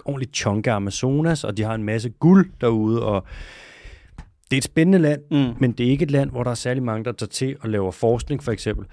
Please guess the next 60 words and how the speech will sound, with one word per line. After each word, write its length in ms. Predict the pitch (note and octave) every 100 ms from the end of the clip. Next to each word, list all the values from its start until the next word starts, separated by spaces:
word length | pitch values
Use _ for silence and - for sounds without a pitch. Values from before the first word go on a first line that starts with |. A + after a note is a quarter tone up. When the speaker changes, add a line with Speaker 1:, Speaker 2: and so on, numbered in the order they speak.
| -
Speaker 1:
For 360 | - - A2 G#2 - - - -
der 60 | A#2
er, 580 | A2+ A#2 A2+ A2 A2+ A2+ - _
det, 220 | C3 C3
det 60 | D3
er 40 |
et 80 | C3+
ret 160 | A#2 C3
farligt 280 | - G#2+ A2
sted. 220 | G2 F2+ - _ -
Caracas 440 | A#2+ A#2+ - C#3+ C#3+
plejede 240 | B2+ A2+
at 60 | A2+
være 120 | G#2+
det 180 | A#2 A#2+
sted 220 | - G#2
i 80 | G2
verden, 320 | E2+ F2 G2+
det 60 |
er 40 | G#2+
hovedstaden. 420 | G2 G#2+ - G#2 - -
Det 80 | -
Speaker 2:
Mm. 40 | C3+
Speaker 1:
plejede 120 | B2
at 40 |
være 100 | B2
det 100 | B2+
sted 180 | A#2 A2+
i 60 | G#2+
verden, 260 | F#2+ F#2 G#2
den 120 | A#2+
by 120 | -
i 140 | D3+
verden, 200 | A#2 G2+
hvor 140 | A2 A2
der 60 |
var 80 | A2+
flest, 320 | G#2 B2 A#2+
der 60 | B2
blev 100 | A2+
slået 220 | G2 A2+
ihjel. 240 | G2 G2 G2+ _ -
Der 60 | A2
var 160 | A2+ A2
tredive 300 | - A#2+ C#3+
tusind 440 | C#3+ B2 A2+ B2
dødsfald, 520 | G#2 G#2 G#2 - A2+ C3 A2
eller 140 | F#2
mord 320 | F2+ G2+ A#2 A2+
om 140 | G2+
året. 240 | F#2+ G#2+ - - -
Det 60 | A2+
er 40 |
et 60 | A2
mord 180 | A2 A2+
hver 60 |
tyvende 280 | A2 A#2 A2+
minut. 340 | G#2 F#2 G2 - _ _ _ _ _ -
Øhm, 200 | G#2 F#2
Speaker 2:
Jesus. 540 | B2 D#3 C#3+ C3 -